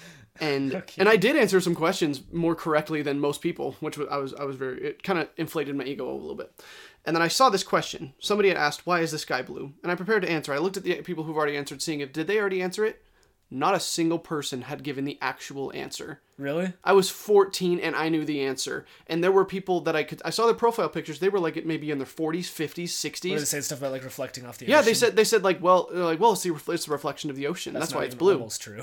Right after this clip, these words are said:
Speaker 2: <laughs>
Speaker 1: I said, well, and I said, uh, so I got in. I was very professional. I said, "Actually, the reason the sky is blue be-, is because of the ozone layer of the atmosphere. It reflects blue light back to Earth as the sunlight passes through it."
Speaker 2: Mm-hmm.
Speaker 1: Um,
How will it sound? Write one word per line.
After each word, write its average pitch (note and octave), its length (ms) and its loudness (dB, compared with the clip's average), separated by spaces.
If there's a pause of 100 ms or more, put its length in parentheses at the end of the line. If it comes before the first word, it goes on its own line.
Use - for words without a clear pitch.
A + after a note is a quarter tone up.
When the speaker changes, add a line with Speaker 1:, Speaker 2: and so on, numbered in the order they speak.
(220)
Speaker 2:
<laughs> - 220 -20
Speaker 1:
I F3+ 80 0
said, F3+ 260 0 (600)
well, G3+ 100 8
and G#3+ 80 6
I F#3+ 60 6
said, F3+ 320 0
uh, D3+ 240 -2
so F#3+ 200 4
I F3 120 8
got D#3 180 4
in. D#3 240 -2 (160)
I C#3+ 60 -2
was C#3 140 -6
very C3+ 180 -2
professional. C#3 440 -6
I C3 60 -6
said, C3+ 160 -6
"Actually, C3+ 440 -6
the C3 100 -8
reason C#3 280 -8
the C3 40 -6
sky B2+ 240 -8
is B2 80 -10
blue C3+ 200 -8
be-, B2+ 260 -12
is D3+ 160 -6
because C#3+ 240 -8
of C3+ 60 -6
the C3+ 120 -4
ozone C3+ 300 -4
layer B2+ 140 -4
of A#2+ 80 -6
the B2 100 -8
atmosphere. B2 440 -8
It B2+ 80 -8
reflects C3+ 300 -8
blue C3 240 -10
light A#2+ 280 -6
back B2 160 -8
to - 80 -12
Earth C3+ 320 -14 (240)
as C#3+ 100 -6
the A#2 60 -10
sunlight B2+ 340 -10
passes - 300 -14
through - 180 -14
it." - 120 -20 (460)
Speaker 2:
Mm-hmm. C3 160 -14
Speaker 1:
Um, C3+ 260 -4